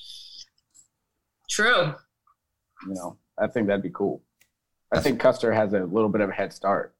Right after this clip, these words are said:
Speaker 2: Custer's
Speaker 1: I think he
Speaker 2: a pretty
Speaker 1: does,
Speaker 2: good
Speaker 1: too.
Speaker 2: guy. He does, too, at the same time.
Speaker 3: Well, he's not really shotgunning, though. He's just doing the
Speaker 2: Well, he did the
Speaker 3: Stone
Speaker 2: Stone
Speaker 3: Cold.
Speaker 2: Cold.
Speaker 3: Yeah, yeah. I mean,
Speaker 2: But
Speaker 3: maybe it's, it's, uh, you don't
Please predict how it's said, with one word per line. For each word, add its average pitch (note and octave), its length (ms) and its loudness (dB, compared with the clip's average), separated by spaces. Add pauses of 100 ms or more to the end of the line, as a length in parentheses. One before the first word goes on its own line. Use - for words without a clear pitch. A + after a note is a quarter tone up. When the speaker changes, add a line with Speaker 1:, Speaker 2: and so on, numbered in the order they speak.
Speaker 2:
Custer's F3+ 240 -2
Speaker 1:
I F#3+ 60 -6
think G3 120 4
he G#3 60 2
Speaker 2:
a - 40 -6
pretty F#3 120 2
Speaker 1:
does, G3 160 0
Speaker 2:
good G3 80 0
Speaker 1:
too. F#3 80 4
Speaker 2:
guy. D#3+ 180 0 (500)
He - 60 -4
does, G#2 200 0
too, F#2+ 180 2
at - 60 2 (140)
the - 60 -20
same - 160 -14
time. - 100 -18
Speaker 3:
Well, B2+ 180 12
he's D3+ 180 8
not G3+ 140 12
really D3+ 140 12
shotgunning, A#2+ 520 8
though. D2+ 120 2
He's G#2 180 4
just A2+ 160 -2
doing F2 260 8
the D2 300 2 (420)
Speaker 2:
Well, D3+ 220 10
he C#3 60 8
did C#3+ 80 4
the D3 60 8
Speaker 3:
Stone A2+ 200 12
Speaker 2:
Stone - 80 8
Speaker 3:
Cold. E2+ 160 6
Speaker 2:
Cold. E2+ 120 4
Speaker 3:
Yeah, D#2 200 2 (220)
yeah. - 140 -14 (180)
I - 40 12
mean, E3+ 180 12 (800)
Speaker 2:
But - 120 -10 (260)
Speaker 3:
maybe F3+ 440 12 (100)
it's, - 480 12
it's, B2 320 8
uh, G#2+ 560 12
you G2+ 160 6
don't C#3 240 12